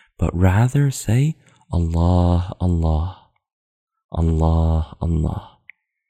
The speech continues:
It's all about Allah. Allah can grant you all of that and more in the blink of an eye. All he needs to say is, "Kun fayakun."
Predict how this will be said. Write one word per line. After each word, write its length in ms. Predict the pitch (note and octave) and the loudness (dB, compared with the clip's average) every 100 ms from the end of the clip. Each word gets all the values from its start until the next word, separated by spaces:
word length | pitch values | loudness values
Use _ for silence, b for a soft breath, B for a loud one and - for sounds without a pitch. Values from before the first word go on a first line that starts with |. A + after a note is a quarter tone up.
| _ | _
It's 220 | G2+ F2 - | -10 -8 -6
all 260 | F2 F2+ E2+ | -2 0 0
about 300 | E2+ E2 - | 0 -4 -4
Allah. 420 | E2 D#2+ D#2+ D#2 b b b b | -6 -4 -6 -8 b b b b
Allah 480 | E2 E2 F2 F2+ F2+ | -8 -4 0 0 0
can 240 | - F2 | -2 -2
grant 360 | E2+ F2 - - | 0 0 -2 -4
you 140 | G2+ | -6
all 280 | - F#2+ G2 | -4 -4 -4
of 100 | G2 | -4
that 200 | G#2+ A2+ - | -4 -6 -4
and 240 | E2+ E2+ | -4 -2
more 440 | E2+ F#2+ B2 D3 - _ _ _ _ _ _ _ _ _ | 0 0 0 -4 -8 _ _ _ _ _ _ _ _ _
in 600 | F#2+ F#2+ F2+ F#2 F#2+ - _ | 0 2 2 0 -2 -8 _
the 100 | - | -8
blink 340 | F2 F2+ F#2 - | -4 0 0 0
of 140 | E2+ | -2
an 100 | D#2+ - | -2 -4
eye. 320 | D#2+ D#2 F2 _ b b b | -4 -6 -8 _ b b b
All 220 | - G2+ | -2 2
he 180 | G2 G2+ | 4 2
needs 300 | F#2+ F#2+ - | 2 0 -4
to 120 | - | -6
say 220 | F#2 - G#2+ | -6 -4 -4
is, 140 | F#2 | -6
"Kun 280 | - F#2 F2 | -6 -4 -4
fayakun." 600 | - - - - - - | -4 -4 -4 -6 -8 -10